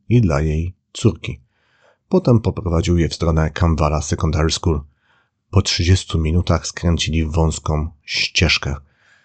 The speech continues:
Mukatasza zapytała, dokąd idą. Wtedy mężczyzna pokazał jakiś punkt przed nimi, prawdopodobnie losowo wybrany, i zaatakował. Chwycił kobietę, zaczął ją dusić.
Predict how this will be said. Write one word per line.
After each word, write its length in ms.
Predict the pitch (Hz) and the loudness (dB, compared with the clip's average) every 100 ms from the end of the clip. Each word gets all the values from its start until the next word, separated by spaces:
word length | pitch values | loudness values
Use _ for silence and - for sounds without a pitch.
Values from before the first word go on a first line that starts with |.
| _ - | _ 0
Mukatasza 480 | 104 113 113 139 113 | 2 4 2 2 2
zapytała, 640 | 98 101 104 104 90 87 - | 2 0 2 4 4 0 -4
dokąd 520 | 82 87 - 71 - | 0 0 0 -6 -2
idą. 360 | 131 123 95 90 _ | 2 4 2 0 _
Wtedy 340 | _ - 87 73 | _ -4 -2 -2
mężczyzna 500 | 69 - - 80 67 | -2 0 0 0 -2
pokazał 360 | - 76 76 | -2 -2 0
jakiś 240 | 69 - - | -2 -6 -8
punkt 360 | - 95 82 | 0 2 2
przed 240 | - - 82 | -4 -4 4
nimi, 300 | 104 92 - | 4 4 0
prawdopodobnie 680 | - 80 76 71 76 78 71 | -10 -8 -6 -2 -2 0 0
losowo 540 | 78 - 80 73 71 _ - | -2 -2 -2 -4 -8 _ -12
wybrany, 600 | 82 78 90 98 85 87 - _ _ _ _ _ - | -8 -2 2 4 4 0 -6 _ _ _ _ _ 0
i 100 | 113 | 2
zaatakował. 680 | 90 73 76 76 76 98 - _ _ _ _ _ | 2 2 -2 -4 -6 -8 -12 _ _ _ _ _
Chwycił 440 | - - 101 76 | -8 -2 -2 -2
kobietę, 520 | - 76 104 - 87 - _ - | -4 2 2 2 -2 -2 _ -12
zaczął 500 | 82 85 80 82 76 | -6 -4 -2 0 0
ją 260 | 73 73 69 - - | 0 -2 -6 -10 -4
dusić. 600 | 85 85 78 73 - | -2 0 -2 -4 -8